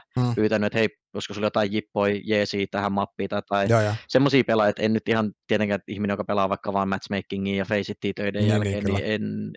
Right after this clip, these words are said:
Speaker 2: semmoisille, mut semmoisille, jotka oikeasti pelaa jo Suomen top, vaikka viisi viiva kymmenen joukkueissa, oon niin kuin
Speaker 1: Kyllä.
Speaker 2: neuvonut, oon auttanut, kertonut juttuja ja, ö, reagointeja ja kaikkia, niin, koska mä tiedän, että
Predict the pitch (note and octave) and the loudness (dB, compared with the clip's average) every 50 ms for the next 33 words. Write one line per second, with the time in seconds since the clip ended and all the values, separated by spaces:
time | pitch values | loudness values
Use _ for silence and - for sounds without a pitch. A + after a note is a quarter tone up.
0 | - - A2 B2+ C#3 D3 C#3+ D#3 C#3 C3+ B2+ - E3 E3+ F3 D#3 D#3+ D#3 D3+ - | -12 -8 -4 -4 -2 -2 -2 -2 -2 -2 0 -2 -2 -2 0 0 0 0 0 2
1 | - C#3+ C#3 C3 C#3 C3 - C#3 B2+ - - - - - - - - C3 C3+ C3 | 2 0 0 0 -2 -4 -2 -2 -4 -4 -6 -20 -20 -20 -8 -2 2 4 4 4
2 | A#2 A2+ A2+ A2 A2 A2 A2 - - - - B2+ A#2 G#2+ G#2+ G#2 G2+ G2 F2+ - | 4 4 4 4 4 4 2 -2 -8 -6 -2 0 0 2 2 0 -2 -4 -6 -10
3 | _ _ _ _ _ _ - A2 G2 - - - - - - _ _ _ - - | _ _ _ _ _ _ -2 -2 -2 -2 -4 -14 -14 -16 -20 _ _ _ -6 -6
4 | G#2+ - _ _ _ _ _ G#2+ G#2+ G#2+ G#2 - - G2+ G2 G#2+ - A2+ G#2 G#2 | -6 -6 _ _ _ _ _ -6 -4 -4 -4 -4 -6 -8 -10 -8 -6 -4 -2 -2
5 | G2+ G2 F#2+ G2+ G2 G2+ - _ - F#2+ G2 F#2+ - - G2+ F#2+ - _ _ _ | 0 0 0 0 0 -2 -2 _ -6 -6 -6 -6 -6 -4 -4 -4 -6 _ _ _
6 | - - - - - - - - A2+ A2+ A2+ G#2+ G#2+ G2+ F#2+ G#2 G2+ G2+ A#2 G#2+ | -20 -20 -20 -20 -20 -12 -4 0 2 2 4 4 2 0 -2 -2 -2 2 2 4
7 | G#2+ G#2+ G2+ G2 G#2 G#2 G#2 G2+ G2+ - - G#2+ G#2 G#2 G#2 G2+ - - G#2 G2 | 4 4 2 2 0 0 0 -2 -2 -2 -4 -2 0 2 0 0 0 -2 -4 -4
8 | G2+ - - G#2+ G2 - G#2 G2+ G2+ G2 G2+ G2+ - _ - G2 G2 F#2+ F#2+ F#2+ | -4 -2 -2 -2 -2 -2 -2 -4 -2 -2 -2 -2 -4 _ -6 -2 -2 0 2 2
9 | F#2+ F#2+ F#2 F#2 F#2+ F#2 F#2 - _ _ _ _ _ - - - F#2+ G#2 - A2 | 2 2 2 2 2 0 0 -4 _ _ _ _ _ -16 -10 -8 -6 -4 -2 0
10 | G#2+ G2+ F#2 F#2+ G2+ G2+ F#2+ - G2+ G2+ G2 - G#2+ G2+ - - - G2 F#2+ G2 | 0 0 -2 -2 -4 -4 -4 -2 -4 -4 -2 -2 -4 -4 -6 -8 -8 -8 -6 -6
11 | F#2+ - G#2 - - G#2 G2 F#2+ A2 G#2 G2 G2+ - - A2 G2+ - | -8 -10 -10 -8 -6 -4 -2 0 0 0 0 -2 -2 -2 -4 -4 -6